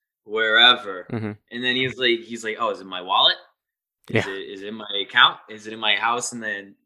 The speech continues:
Speaker 1: Hamptons?"
Speaker 2: Yeah.
Speaker 1: And then, uh, and then he, he was like, "No, I, I don't care where it is," 'cause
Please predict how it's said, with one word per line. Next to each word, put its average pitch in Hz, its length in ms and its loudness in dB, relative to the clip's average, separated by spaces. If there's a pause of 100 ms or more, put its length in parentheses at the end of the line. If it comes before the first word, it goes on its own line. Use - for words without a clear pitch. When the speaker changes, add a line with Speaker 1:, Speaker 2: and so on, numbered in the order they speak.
Speaker 1:
Hamptons?" 156 560 0
Speaker 2:
Yeah. 90 200 -2 (440)
Speaker 1:
And - 80 -20 (120)
then, 107 300 -4
uh, 98 440 2 (220)
and 101 260 -10
then 120 100 4
he, 117 220 0
he 117 240 -6
was 113 140 -10
like, 110 160 -2
"No, 117 320 6
I, 107 260 4
I 110 80 2 (140)
don't 123 320 2
care 95 220 -4
where 85 180 -10
it 80 80 -16
is," 87 220 -16
'cause - 340 -16